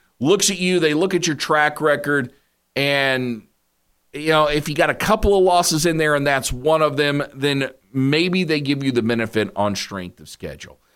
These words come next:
But this is something that both schools are gonna have to consider going forward. And I'm in the minority. I know a lot of people wanna play Bedlam. It's just not, it, it doesn't help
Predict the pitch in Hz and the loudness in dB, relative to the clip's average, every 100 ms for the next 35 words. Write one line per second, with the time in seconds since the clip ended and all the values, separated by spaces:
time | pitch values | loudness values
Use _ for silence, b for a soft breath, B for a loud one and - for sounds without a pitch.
0 | _ _ 170 262 - 302 - 220 208 190 | _ _ -2 0 0 0 0 0 0 0
1 | 160 123 160 160 - 151 143 123 131 113 | 0 2 2 0 -2 -2 -2 -2 -2 -2
2 | 139 131 117 120 110 - 120 113 113 113 | -2 -2 -6 -8 -4 -2 -2 0 0 -2
3 | 110 214 226 131 120 120 B B B - | -4 0 2 4 2 -4 B B B -4
4 | 160 160 151 147 185 226 202 175 156 151 | 0 2 0 0 2 2 2 2 2 2
5 | 175 170 131 131 160 156 139 135 147 147 | 2 2 0 -2 0 0 0 -2 -4 -4
6 | 147 147 151 135 143 123 98 147 151 127 | -2 0 0 0 0 0 2 0 0 0
7 | 120 - 147 - 165 156 151 156 170 190 | -2 -4 -4 -2 -2 -2 -2 -2 0 -2
8 | - _ _ _ 131 _ - 156 170 170 | -6 _ _ _ -20 _ -8 -6 -2 -2
9 | - - 220 240 - - 165 151 | 0 0 0 0 -4 -4 -2 0